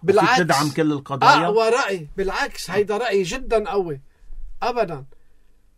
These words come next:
Speaker 1: أبدًا هيدا رأي وين، ليه، وين الضعف اللي فيه؟
Speaker 2: شو، بس شو بيفيد
Speaker 1: شو
Speaker 2: بال-، يعني شو بيفيدني آخر
Speaker 1: شو
Speaker 2: شيء؟
Speaker 1: ب-، ما هو ليه القرار اللي
Speaker 2: ما زال
Speaker 1: أنا
Speaker 2: عم بت-،
Speaker 1: بدي
Speaker 2: عم
Speaker 1: آخده؟
Speaker 2: تترك لي
Speaker 1: بالعكس،
Speaker 2: كل شيء.
Speaker 1: أنا بدي يفيدني، شو يعني يفيدني؟ أنا حقق لمصلحتي.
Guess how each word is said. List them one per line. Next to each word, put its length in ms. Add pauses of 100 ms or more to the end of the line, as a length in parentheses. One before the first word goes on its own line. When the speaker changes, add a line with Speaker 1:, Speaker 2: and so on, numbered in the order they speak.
(140)
Speaker 1:
أبدًا 400
هيدا 280
رأي 260
وين، 280
ليه، 100
وين 260
الضعف 380
اللي 160
فيه؟ 240
Speaker 2:
شو، 60
بس 140
شو 140
بيفيد 280
Speaker 1:
شو 360
Speaker 2:
بال-، 40
يعني 260
شو 120
بيفيدني 540
آخر 120
Speaker 1:
شو 340
Speaker 2:
شيء؟ 160
Speaker 1:
ب-، 60
ما 100
هو 240
ليه 220
القرار 520
اللي 160
Speaker 2:
ما 140
زال 40
Speaker 1:
أنا 180
Speaker 2:
عم 80
بت-، 80
Speaker 1:
بدي 100
Speaker 2:
عم 60
Speaker 1:
آخده؟ 180
Speaker 2:
تترك 120
لي 60
Speaker 1:
بالعكس، 260
Speaker 2:
كل 140
شيء. 260
Speaker 1:
أنا 280
بدي 320
يفيدني، 520
شو 140
يعني 200
يفيدني؟ 320
أنا 80
حقق 280
لمصلحتي. 640